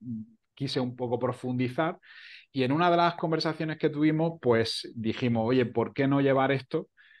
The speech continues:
esta idea a, a la realidad, a tener una plataforma donde se pueda ofrecer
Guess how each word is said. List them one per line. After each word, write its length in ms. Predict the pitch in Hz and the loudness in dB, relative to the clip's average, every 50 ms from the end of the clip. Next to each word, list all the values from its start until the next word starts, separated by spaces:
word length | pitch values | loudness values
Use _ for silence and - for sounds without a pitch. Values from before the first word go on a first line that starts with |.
| _ _ - | _ _ -8
esta 340 | - 123 120 - - 127 123 | -6 -6 -4 -2 0 0 2
idea 420 | 123 123 123 123 131 139 139 - - | 2 2 2 2 2 0 -2 -4 -4
a, 800 | 113 110 107 104 101 101 101 95 92 90 87 80 78 78 - - _ _ | -6 -4 -2 0 0 0 0 0 -2 -2 -2 -4 -6 -8 -10 -14 _ _
a 220 | - 95 104 107 104 | -16 -10 -6 -6 -2
la 140 | 101 101 | -2 -2
realidad, 480 | 101 110 104 98 107 113 135 170 170 127 | -2 0 -2 0 0 2 2 4 2 2
a 60 | 104 | 2
tener 180 | 107 113 110 120 | 0 0 0 0
una 160 | 120 123 117 | 0 0 0
plataforma 840 | 120 117 113 110 120 - - 147 143 143 143 151 156 165 170 170 117 117 | 0 0 0 -2 -2 -4 0 2 2 2 2 2 2 0 0 0 -4 -8
donde 360 | 123 113 117 113 107 110 110 | -6 -4 -2 -2 -2 -2 -2
se 140 | - 120 101 | -4 -4 -4
pueda 200 | 107 113 113 113 | -2 0 0 0
ofrecer 440 | 113 123 110 101 - 120 113 110 | 0 -2 -6 -2 -2 -4 -4 -4